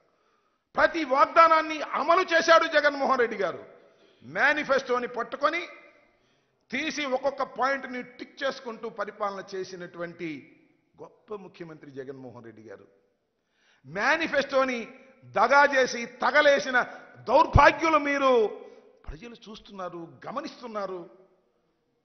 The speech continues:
ప్రజలకంతా తెలుసు. ఓట్లు వేసేటప్పుడు ప్రజలు దాన్ని ఆలోచించి ఓటు వేస్తారు. జగన్మోహన్ రెడ్డి గారు లాంటి ఒక గొప్ప నాయకుణ్ణి పోగొట్టుకోవడానికి సిద్ధంగా లేరు.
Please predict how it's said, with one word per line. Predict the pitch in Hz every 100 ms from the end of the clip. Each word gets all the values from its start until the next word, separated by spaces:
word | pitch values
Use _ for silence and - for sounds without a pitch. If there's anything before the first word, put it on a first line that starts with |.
| _ _ -
ప్రజలకంతా | 202 247 220 208 202
తెలుసు. | - 220 277 277 262 233 - - _ _ _
ఓట్లు | 156 240 254
వేసేటప్పుడు | 196 214 220 202 196 185
ప్రజలు | 160 170
దాన్ని | 190 175 165 -
ఆలోచించి | 135 233 254 220 214 202
ఓటు | 180 185
వేస్తారు. | 180 165 175 165 160 151 - _ _ _ _
జగన్మోహన్ | 113 180 196 226 208 185 175
రెడ్డి | 165
గారు | 165 160 151
లాంటి | 147 143 131 143 131 _ _ _ _
ఒక | 120 147
గొప్ప | 120 175 185 - 233
నాయకుణ్ణి | 185 208 285 - 285 285 269 - - - _ _ _ _ _ _ _ 190
పోగొట్టుకోవడానికి | 262 269 269 226 220 208 190
సిద్ధంగా | 175 180 147 170 160
లేరు. | 147 151 233 247 214